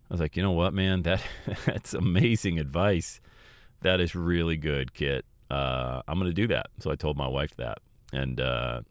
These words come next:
I'm, I, I'm gonna do it, and I want her to do it for me. I just wanna hear her voice on my phone. And, you know, so I kinda wanna segue. Isn't that amazing advice, though? So simple, but yet so powerful. And I thought, "Well, maybe, geez, doesn't he have videos on his phone?" You know, maybe.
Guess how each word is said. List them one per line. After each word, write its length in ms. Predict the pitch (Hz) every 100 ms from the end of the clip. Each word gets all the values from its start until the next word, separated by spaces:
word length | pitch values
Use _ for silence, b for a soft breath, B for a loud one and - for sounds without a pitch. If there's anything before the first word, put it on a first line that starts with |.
| -
I'm, 180 | 69 78 -
I, 160 | 73 -
I'm 120 | 104
gonna 140 | 160
do 200 | 143 180
it, 120 | 156 - - -
and 340 | 82 82 80 76
I 80 | 80
want 220 | 98 98
her 100 | 101
to 80 | 90
do 160 | 95
it 60 | 85
for 120 | 85
me. 200 | 95 98
I 60 | 78
just 140 | -
wanna 160 | 80 76
hear 120 | 76
her 60 |
voice 320 | 67 78 76 76
on 100 | 65
my 100 | 60
phone. 420 | - 104 80 73 b b b b b b -
And, 80 | 104
you 60 | 101
know, 220 | 101 90
so 160 | -
I 240 | 104 - -
kinda 220 | - 113
wanna 160 | 85 73
segue. 600 | - 139 139 85 67 64
Isn't 100 | 147
that 120 | 180
amazing 360 | 90 82 87 73
advice, 340 | 65 73 -
though? 200 | 90 101 -
So 160 | - 180
simple, 400 | - 104 - - - _
but 120 | 90
yet 180 | 90 -
so 120 | 80
powerful. 500 | - 73 73 - 57 -
And 100 | 196
I 60 |
thought, 240 | - 208 180
"Well, 100 | 160
maybe, 380 | 170 185 185
geez, 240 | 160 180 127
doesn't 240 | 120 117
he 60 | 120
have 100 | 104
videos 400 | 104 120 117 110
on 80 | 107
his 140 | 101
phone?" 420 | - 101 110 113
You 80 | 110
know, 100 | 110
maybe. 420 | - 220 285 285